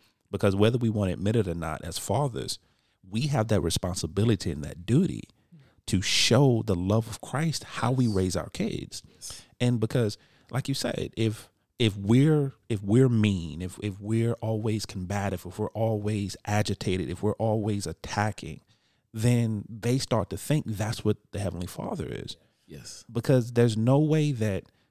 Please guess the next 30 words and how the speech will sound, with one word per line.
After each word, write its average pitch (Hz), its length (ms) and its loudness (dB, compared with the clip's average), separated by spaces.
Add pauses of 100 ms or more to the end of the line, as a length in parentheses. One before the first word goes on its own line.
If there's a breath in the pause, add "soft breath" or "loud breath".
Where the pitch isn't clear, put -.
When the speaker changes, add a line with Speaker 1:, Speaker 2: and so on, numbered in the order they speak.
(280)
Speaker 1:
that 104 260 2 (300)
somebody 117 580 2
I 110 160 -2
can't - 400 -2
see - 460 -2 (460)
would 98 220 2
be 107 220 4
any 107 160 2
different 104 380 0
than 95 100 0
this 92 120 -4
person 104 320 2
who 95 60 2
supposedly 117 720 2
loved 117 280 2
me 104 140 2
and 95 60 -2
Speaker 2:
Mm-hmm. 90 40 -8
Speaker 1:
brought 92 160 2
me 95 60 -2
into 95 160 -4
this 85 160 -2
world. 120 280 0
So 87 100 -4
how 95 100 -4
Speaker 2:
Right. 78 80 -6
Speaker 1:
could 90 100 -8
they 87 100 -4
be 82 160 -10
different? - 460 -8